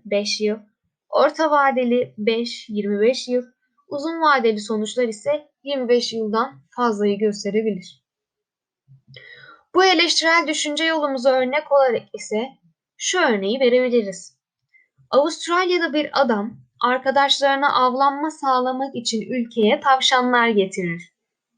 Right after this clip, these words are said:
Peki kısa vadeli, orta vadeli ve uzun vadeli sonuçlar nelerdir? Kısa vadeli sonuçlar.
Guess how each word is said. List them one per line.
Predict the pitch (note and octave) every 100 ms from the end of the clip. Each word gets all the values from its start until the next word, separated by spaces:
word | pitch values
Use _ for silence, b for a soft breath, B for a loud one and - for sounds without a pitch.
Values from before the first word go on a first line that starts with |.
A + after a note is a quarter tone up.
| _ _ _ _ _ - F3 -
Peki | C#4 C4+ A#3+ A3+ A3 G#3+ - _ -
kısa | B3+ C4+ C4
vadeli, | C4 B3+ A#3+ A3+ G3+ G3+ -
orta | A3 G#3+ C4+ C#4
vadeli | D4 C4 B3 C4+
ve | C4
uzun | - A#3+ C#4+ D4
vadeli | D4 C#4+ C#4
sonuçlar | C4+ C4 C4+ - D4 D#4
nelerdir? | C#4 A3+ G3 B3 - - _ _ _ _ _ _ _ _ _ _ _ _ _ _ _ _ _ _ _ _ _ _ _ _ _ _ _ _ _ -
Kısa | C4+ F#4
vadeli | F#4 C#4+ B3 D4+
sonuçlar. | - D#4 C#4 A#3 G#3 G3